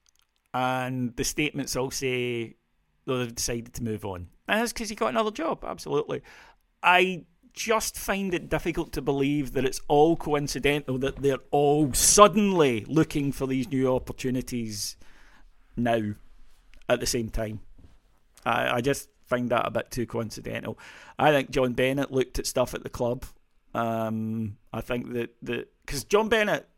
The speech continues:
it, it wasn't just Douglas Park said, "Right, by the way, I'm away," and the next day John Bennett became the chairman. It had been planned for a while.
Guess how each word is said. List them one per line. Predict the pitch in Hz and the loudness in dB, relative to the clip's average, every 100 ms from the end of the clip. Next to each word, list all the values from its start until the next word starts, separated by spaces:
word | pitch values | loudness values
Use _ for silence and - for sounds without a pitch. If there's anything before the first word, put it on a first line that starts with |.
| _ - | _ -12
it, | 151 | -6
it | 165 | -2
wasn't | 151 185 190 160 | 2 2 2 -2
just | - | 0
Douglas | 147 131 - | 0 0 0
Park | 131 127 | 4 4
said, | - 131 127 | 4 -2 0
"Right, | 123 | 0
by | 127 123 | 2 2
the | |
way, | 123 | 2
I'm | 120 | 2
away," | 117 113 120 123 - _ _ _ - | 2 2 0 -2 -6 _ _ _ -4
and | 117 117 | -2 0
the | |
next | 117 123 - | -2 -4 -4
day | 123 117 | -4 -2
John | 123 110 | -2 -2
Bennett | 113 127 | -4 -4
became | 104 113 | -6 -8
the | 110 | -8
chairman. | - 113 117 | -6 -6 -4
It | 123 | -6
had | 120 | -4
been | 123 | -4
planned | 117 135 160 175 160 | -2 4 4 4 0
for | - | -2
a | 107 | 0
while. | 110 127 135 | 2 0 0